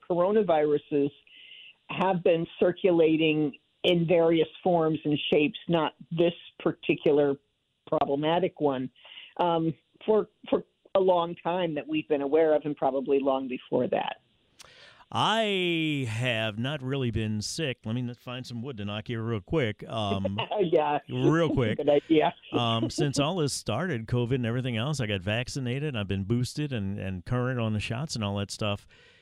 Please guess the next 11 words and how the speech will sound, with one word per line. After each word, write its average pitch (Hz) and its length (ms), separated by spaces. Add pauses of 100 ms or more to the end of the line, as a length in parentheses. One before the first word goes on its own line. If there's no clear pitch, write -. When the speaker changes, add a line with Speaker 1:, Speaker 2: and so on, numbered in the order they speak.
(160)
Speaker 2:
Is 135 180
it 214 120
likely 143 400
that 117 160
I've 95 160
had 98 300
covid 147 380
and 120 100
didn't 120 240
know 101 200
it, 202 120